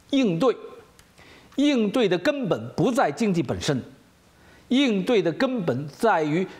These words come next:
社会的本身和政治的本身，人性的本身。今天时间走到这儿，然后他就提到了整个人事的安排。那在我个人看来，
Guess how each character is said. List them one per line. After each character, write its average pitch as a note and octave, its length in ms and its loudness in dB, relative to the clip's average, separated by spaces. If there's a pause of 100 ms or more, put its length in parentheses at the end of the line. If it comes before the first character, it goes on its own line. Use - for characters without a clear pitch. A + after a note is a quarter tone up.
(120)
社 B3+ 340 0
会 E3 180 0
的 C#3+ 60 -4
本 B2 260 -4
身 E3 240 -2 (280)
和 D3 160 0
政 A3 280 -2
治 D#3 120 -2
的 A#2+ 80 -2
本 A2 200 -8
身， G#2+ 240 -4 (320)
人 F3+ 300 2
性 B3 260 0
的 D3 80 0
本 A2+ 220 -8
身。 - 180 -12 (1000)
今 G3+ 240 2
天 F3+ 280 0 (240)
时 D#3 280 0
间 E3+ 240 2 (200)
走 G#2+ 280 -2
到 C3+ 180 2
这 D#3 80 -4
儿， G#2+ 220 -8 (1400)
然 G3+ 200 2
后 A#3 140 2
他 G#3+ 160 0
就 F#3+ 140 2
提 E3 280 -2
到 F3+ 200 2
了 C#3+ 200 0 (300)
整 C#3 160 -2
个 D3 160 0
人 C3+ 260 0
事 D3+ 120 -6
的 A#2+ 80 0
安 A2+ 200 -2
排。 F#2+ 200 -6 (260)
那 F3+ 180 2
在 G#3+ 200 2
我 C#3 160 -2
个 F#3+ 120 -2
人 D#3 140 0
看 C3 220 0
来， A2 200 -2